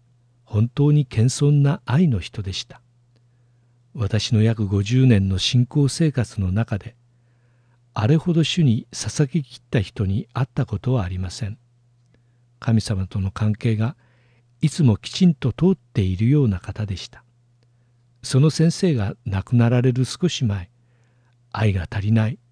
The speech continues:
と密かに祈っておられたということ。具体的にどういう問題があってのことか知る由もありませんが、ここには柔和な心を生きようとして、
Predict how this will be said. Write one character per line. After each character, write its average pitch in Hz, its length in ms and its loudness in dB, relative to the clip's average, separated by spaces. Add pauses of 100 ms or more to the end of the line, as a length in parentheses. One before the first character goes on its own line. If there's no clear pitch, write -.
(240)
と 160 80 -2
密 - 260 -2
か 131 160 -2
に 104 240 -4
祈 113 180 2
っ 185 80 0
て - 280 -4
お 104 140 -2
ら 123 120 4
れ 165 120 2
た 117 140 -4
と - 120 -10
い 95 120 -6
う 101 60 -10
こ - 120 -12
と。 - 200 -12 (1080)
具 107 120 -2
体 107 220 2
的 104 160 -4
に 107 160 4
ど 120 140 4
う 131 60 6
い 107 80 4
う 101 120 2
問 117 240 2
題 131 240 2
が 131 100 0
あ 156 60 -2
っ - 40 -4
て - 200 -2
の 104 100 2
こ - 140 -6
と 120 100 -14
か - 320 -8
知 - 220 -4
る 156 100 4
由 175 280 0
も 98 120 2
あ 87 80 -4
り 98 80 -2
ま 110 140 0
せ - 160 -4
ん 107 120 -2
が、 85 140 -12 (1040)
こ - 140 -20
こ 113 100 -2
に 95 140 0
は 92 200 -6 (100)
柔 104 220 2
和 110 140 4
な 113 140 2
心 120 380 -2
を 101 280 -2
生 - 140 -10
き - 160 -2
よ 170 140 6
う 123 60 -2
と - 120 -8
し - 100 -10
て、 - 240 -20